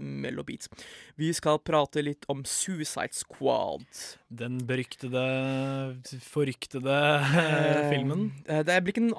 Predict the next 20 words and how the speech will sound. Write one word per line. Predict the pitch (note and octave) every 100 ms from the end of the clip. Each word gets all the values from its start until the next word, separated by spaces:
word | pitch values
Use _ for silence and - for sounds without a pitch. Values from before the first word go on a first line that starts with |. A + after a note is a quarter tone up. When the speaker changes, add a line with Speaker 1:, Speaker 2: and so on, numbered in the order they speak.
| E3
Speaker 1:
anmeldelse, | D#3 D#3+ B3+ D#4 B3+
men | G#3+
vi | G3
skal | - G#3+ -
prate, | A#3+ D#3 C#3 D3+
altså, | - C#3+
ok, | - - C#3+
OK, | D#3+ F3+ F3
vi |
har | F3+ G3
lagt | G3+ -
opp | F#3
det | F3
s-, | - -
til | F3 E3
å |
på | D#3+
en | D#3+
måte, |
vi, | D3+